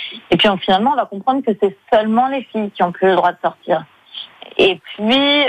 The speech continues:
euh, leur père va disparaître, leur mère tombe en dépression, et il va bien falloir qu'elle trouve une solution pour sortir. Et donc, l'une d'entre elles va décider de se couper les cheveux, de devenir un garçon,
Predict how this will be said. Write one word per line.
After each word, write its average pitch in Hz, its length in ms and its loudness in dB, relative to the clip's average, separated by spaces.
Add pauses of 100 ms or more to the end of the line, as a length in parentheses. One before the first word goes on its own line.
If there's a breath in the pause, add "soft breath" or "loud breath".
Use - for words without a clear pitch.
(140)
euh, 196 640 2 (240)
leur 196 320 0
père 277 200 0
va 233 140 0
disparaître, 202 580 -2 (200)
leur 180 240 2
mère 226 480 0
tombe 226 160 0
en 214 80 2
dépression, 202 640 -2 (960 loud breath)
et 226 120 2
il 220 40 0
va 220 120 2
bien 240 160 -4
falloir 254 260 0
qu'elle 226 160 -4
trouve 240 220 -4
une 233 240 0
solution 247 520 0
pour 208 200 0
sortir. 165 420 -2 (100)
Et 180 100 4
donc, 190 200 2
l'une 220 400 2
d'entre 214 320 0
elles 240 180 0
va 208 80 0
décider 185 360 -2
de 190 120 -12
se 226 60 0
couper 214 260 0
les 185 120 2
cheveux, 214 340 0
de 214 140 0
devenir 196 340 0
un 190 80 0
garçon, 196 480 -2